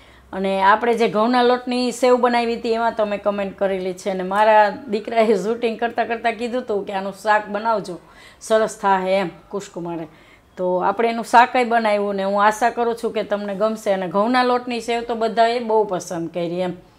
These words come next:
કે આપણે normally બેસનની સેવ તો બનાવતા હોય જ, પણ આ રીતે ઘઉંના લોટની સેવ હોય, ખાવામાં એકદમ સરસ crispy લાગે અને બહુ સરસ બને છે એમ. તો તમને બધાયને ગમ્યું એ જાણી ઘણો આનંદ થયો એમ.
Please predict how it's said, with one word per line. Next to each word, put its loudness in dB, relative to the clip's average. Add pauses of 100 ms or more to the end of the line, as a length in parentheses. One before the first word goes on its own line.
(520)
કે 0
આપણે -2
normally 0
બેસનની 0
સેવ 0
તો -4
બનાવતા 0
હોય 2
જ, -8
પણ -2
આ 6
રીતે 0
ઘઉંના -2
લોટની -4
સેવ -2
હોય, -2 (180)
ખાવામાં 4
એકદમ -2
સરસ -4
crispy -4
લાગે 0 (440)
અને -2
બહુ 6
સરસ -4
બને -6
છે -8
એમ. -4
તો -10
તમને -4
બધાયને 0
ગમ્યું -4
એ -4
જાણી -6
ઘણો -6
આનંદ -2
થયો -8
એમ. -4